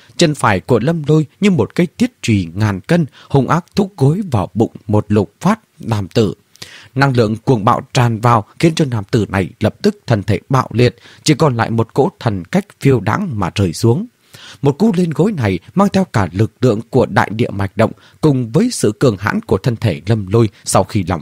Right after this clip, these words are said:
hóa, mạnh mẽ vô cùng. Vèo một tiếng, một tên cầm trường đao vọt lên không trung, bổ thẳng xuống đầu của Lâm Lôi. Vù, bịch, một đạo ảo ảnh màu vàng chanh lóe lên, hiển nhiên đó là Long Vĩ, tức là đuôi rồng của Lâm Lôi vung lên,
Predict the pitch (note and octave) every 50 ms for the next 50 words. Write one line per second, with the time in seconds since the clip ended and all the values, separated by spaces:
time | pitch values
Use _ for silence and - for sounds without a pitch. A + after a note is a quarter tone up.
0 | - - G2 G#2+ D#3 G#3+ A3 - - - - - B2 F2+ F2+ G2 A2 G#2+ F3 D3+
1 | A2 A2 A2+ G2+ F2 - - A#2 G2+ D#2+ C#2 - _ _ - - - - - -
2 | - A#2 D#3+ D#3 C#3+ C3+ C3 C3+ - - D3+ D3 F3 B3 C4 _ - - - _
3 | - D3+ E3 - G#3+ G3 E3 - - A#2 G2+ F2+ - - C3+ B2 A2 A2 - -
4 | E3+ F#3+ F3 B2+ G2 G2+ A2+ G2 - - A#2 A#2 A2 - - B2 A2 F#2+ - B2
5 | A#2+ A2 - _ - - C3+ C#3+ A#2 - - C3+ A#2 G2 F2+ F2 - - G#3 A3
6 | D#3+ A2+ F2+ - - - G2 - - A#2 A#2+ A2 F#2+ G2+ A#2+ A#2+ G#2 - - _
7 | _ _ _ _ _ _ - A#2+ D3+ D3 C3+ A2+ - _ _ _ _ - E3+ F#3
8 | F3+ - - - - _ _ - _ - - D#3+ D#3+ C#3 D3 - - C#3+ B2+ A#2
9 | - - B2+ A#2 G2+ F#2 E2+ F2+ G#2+ A#2 A#2 G#2+ - - B2 B2 B2 A#2 - E3
10 | F#3 F#3 D3+ A2+ F#2+ A2 D3+ G3 F#3+ C#3+ C#3+ C#3 B2 - - - - - - -
11 | C#3+ C3+ C#3+ F#3 G#3 G3+ G#3+ - _ - A#2 A#2+ A#2 D3 G#3 G#3 E3 G#2 F#2 D#2+
12 | - - G2 A2 G#2+ F2+ - - G#2+ C#3+ G3+ F#3+ - _ _ - E3 A2 - G2+
13 | D#2 D#2+ F#2+ G#2+ G2+ - G#2+ G2+ F#2 E2+ D#2+ - - C3 A#2 C3 D#3+ E3 D#3+ E3+
14 | F3 D3+ B2+ C3 D3 C#3 B2 G#2+ A2 B2 A#2+